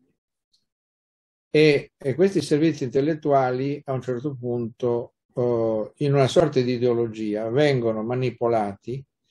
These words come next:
allo stesso livello in cui a un certo punto la ricerca sulla clinica di Freud,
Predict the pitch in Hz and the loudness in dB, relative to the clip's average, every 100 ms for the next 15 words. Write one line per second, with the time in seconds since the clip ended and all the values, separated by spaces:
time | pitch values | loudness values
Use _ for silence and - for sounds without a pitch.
0 | _ _ - 131 127 214 202 - 143 127 | _ _ 0 2 6 6 6 4 2 4
1 | 123 117 117 127 135 120 160 139 120 117 | 4 4 2 2 0 0 2 2 2 -2
2 | 120 139 127 123 123 117 123 127 120 117 | -6 -6 -4 -6 -4 -2 2 2 0 0
3 | 143 131 113 117 104 _ _ _ 151 135 | 2 2 0 -10 -12 _ _ _ 0 0
4 | - 139 143 131 113 113 104 117 _ _ | 0 0 0 -2 -4 -6 -8 -8 _ _
5 | _ 123 120 - 139 131 110 101 - | _ -6 -4 4 6 6 4 0 -10